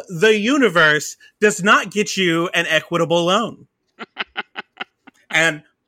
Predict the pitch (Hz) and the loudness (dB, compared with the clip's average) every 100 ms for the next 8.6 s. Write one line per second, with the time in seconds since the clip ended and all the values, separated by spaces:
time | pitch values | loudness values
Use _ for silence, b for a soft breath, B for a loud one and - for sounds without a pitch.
0 | _ - 254 285 214 160 143 135 131 160 | _ 0 2 2 0 0 0 0 -2 -6
1 | b b b - 175 165 - B 190 190 | b b b -2 -2 -2 -6 B -2 2
2 | 262 311 220 208 - 180 214 190 180 147 | 2 2 -2 -4 0 2 4 2 -2 -4
3 | - 139 131 B B 170 247 226 220 202 | -2 -2 -4 B B 2 2 2 0 0
4 | 170 156 165 156 165 151 170 - 311 - | 2 2 2 0 -2 -2 -2 -6 -6 -2
5 | 180 143 110 - - - _ _ _ - | -2 -2 -6 -12 -20 -20 _ _ _ -6
6 | 214 330 294 240 196 170 160 127 - _ | -4 -2 -4 -2 -2 0 0 0 -8 _
7 | _ _ - 135 175 202 175 151 - 170 | _ _ -16 0 2 2 0 -2 0 0
8 | 135 127 113 - - - | 0 -4 -6 -14 -20 -20